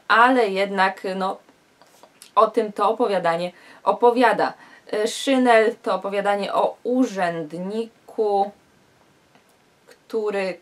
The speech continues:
kupuje sobie nowe okrycie wierzchnie.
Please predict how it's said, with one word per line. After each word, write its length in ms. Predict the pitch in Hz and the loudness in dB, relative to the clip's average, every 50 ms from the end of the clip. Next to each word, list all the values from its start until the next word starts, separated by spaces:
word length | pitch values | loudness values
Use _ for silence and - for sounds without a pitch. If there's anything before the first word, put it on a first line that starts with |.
| _ _ | _ _
kupuje 460 | - 277 262 262 - 294 302 269 240 | -4 -4 -4 -2 -2 -2 2 2 2
sobie 320 | 226 - 226 220 196 196 196 | 0 0 -4 -4 -4 -4 -4
nowe 380 | 196 202 226 240 226 190 185 | 0 2 4 4 4 2 0
okrycie 540 | - 170 175 - 208 208 208 - - 170 - - - - - - - - | -2 -2 -4 -4 -6 -6 -6 -4 -6 -6 -6 -8 -12 -20 -20 -20 -20 -12
wierzchnie. 720 | 185 214 220 - 311 - - - 233 226 240 269 302 320 | -2 0 0 0 0 -2 -6 -8 -6 -4 -2 -2 -2 -4